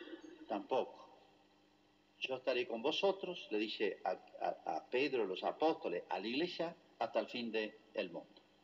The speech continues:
Y al que vosotros oye, a mí me oye. Al que a mí me, al que vosotros rechaza, a mí me rechaza".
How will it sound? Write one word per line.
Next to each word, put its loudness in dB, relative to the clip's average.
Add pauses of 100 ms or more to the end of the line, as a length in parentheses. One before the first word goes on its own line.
(400)
Y 0
al 0
que 2
vosotros 2
oye, 4
a 0
mí -2
me 0
oye. -4 (260)
Al 2
que 2
a 4
mí 4
me, 2
al 2
que 4
vosotros 4
rechaza, 2
a -2
mí -2
me 2
rechaza". -2